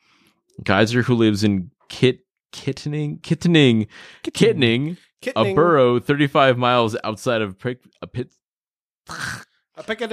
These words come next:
Speaker 3: pit.
Speaker 1: a borough <laughs> thirty-five miles outside of Pittsburgh, is pictured,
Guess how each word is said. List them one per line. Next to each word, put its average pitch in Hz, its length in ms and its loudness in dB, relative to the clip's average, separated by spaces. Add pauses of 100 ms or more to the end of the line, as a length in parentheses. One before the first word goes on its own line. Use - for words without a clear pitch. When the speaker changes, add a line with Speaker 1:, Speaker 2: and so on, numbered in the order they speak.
Speaker 3:
pit. 262 240 -6
Speaker 1:
a - 140 2
borough 175 680 4
<laughs> 180 100 4
thirty-five 147 800 4
miles 120 400 4
outside 113 300 2
of 98 100 -2
Pittsburgh, 95 480 -4 (460)
is 98 280 4
pictured, 78 720 -6